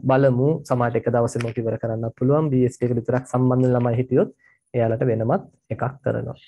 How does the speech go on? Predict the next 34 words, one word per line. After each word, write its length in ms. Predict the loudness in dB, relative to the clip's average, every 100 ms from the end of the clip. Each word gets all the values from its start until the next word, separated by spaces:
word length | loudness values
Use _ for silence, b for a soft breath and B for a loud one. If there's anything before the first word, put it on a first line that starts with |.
| _
හරි. 140 | -4 -4 -10 b b b b _ _ _ _ _ _ _ 0
එහෙනම්, 260 | 2 2 0 -4 2
අ, 60 | 4 6 6 6 6 6 4 B B B _ _ _ _ _ _ _ _ -10
අපි 140 | 0
අදට 260 | 0 2 0
නතර 260 | -2 -2 -2
කරමු. 320 | 0 0 -2 -4 -4
ඔය 100 | -2
ටික 180 | 0 0
නැවත 260 | 2 2 2
බලලා 240 | 2 2 2
තියාගන්න. 500 | 2 2 2 2 2 2
ගොඩක් 280 | 2 2 2
වැදගත් 420 | 2 2 0 -2
කරුණු 320 | -4 0 0 0
කිව්වා 320 | 2 4 2
ඉක්මනට 260 | 2 0 2
අමතක 380 | 0 0 0 2
වෙයි. 200 | 2 2
ඔය 80 | 2
වගේ 320 | 2 2 0
තැන් 240 | 2 0 -2 _ _ _ _ -2
ඔය 120 | 0
පී 280 | 2 4 4
එෆ් 160 | 2
වගේ 300 | -2 2 2
අනම් 160 | 2 0
මනම් 260 | 0 0 2
ඕවා 200 | 2 2
අමතක 300 | 0 0 2
වෙනවා 300 | 4 4 2
ඉක්මනට. 340 | 0 -4 -2 0
ඒක 180 | 0
නිසා 340 | 0 -2 -2